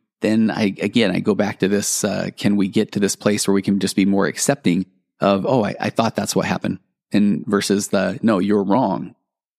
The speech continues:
And Loftus' work in this field, I mean, she's, she's done so much in it, but it had all kinds of implications, especially also in the context of eyewitness testimony and legal proceedings. And, and this has been just so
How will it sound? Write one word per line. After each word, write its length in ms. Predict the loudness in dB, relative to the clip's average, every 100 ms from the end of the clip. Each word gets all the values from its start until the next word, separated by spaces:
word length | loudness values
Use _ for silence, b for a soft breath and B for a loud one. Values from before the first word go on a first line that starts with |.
| _ -2
And 380 | 2 2 2 2
Loftus' 440 | 0 0 -2 0
work 200 | 0 2
in 60 | 0
this 140 | 0
field, 360 | 0 2 0 0
I 40 |
mean, 140 | -2
she's, 380 | 0 -2 -2 -6 -10
she's 180 | -10 -4
done 120 | -2
so 160 | 0 0
much 220 | 0 0
in 80 | -2
it, 80 | 0
but 80 | -2
it 60 |
had 140 | 0 2
all 180 | 0
kinds 280 | 0 0 2
of 80 | 2
implications, 640 | 2 0 0 0 0 -2 -6 _ _ _ -4
especially 500 | 0 2 2 2 0
also 340 | 0 0 2
in 80 | 0
the 60 | 0
context 460 | 0 0 0 -2
of 100 | -4 -2
eyewitness 440 | 0 0 -2 -4
testimony 580 | -4 -4 0 0 2 2
and 120 | 2
legal 220 | 2 0
proceedings. 560 | -2 -4 -4 -4 -6 -12 _ _ _ _ -2
And, 340 | 2 2 2 0
and 220 | 0 2
this 120 | 2
has 140 | 0
been 320 | 0 0 -2 -6 _ -4
just 260 | -2 0
so 460 | 2 2 2 0